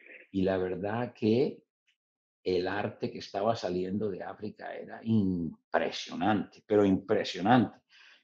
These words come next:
Empecé a ir a los estudios de los artistas, artistas blancos y negros, eh, o coloreds, como lo dicen ellos, que son mezclas de, de, de, de las diferentes razas,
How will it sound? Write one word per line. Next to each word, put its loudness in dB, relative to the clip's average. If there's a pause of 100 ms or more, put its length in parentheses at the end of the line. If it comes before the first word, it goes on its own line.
Empecé 4
a 8
ir 8
a 6
los 4
estudios 6
de 8
los 4
artistas, 0 (360)
artistas 0
blancos 4
y 4
negros, 6 (600)
eh, 4
o 6
coloreds, 8
como 4
lo 10
dicen 6
ellos, 8
que -4
son 8
mezclas 2
de, -4 (360)
de, 0 (260)
de, -2
de -2
las -2
diferentes -2
razas, 0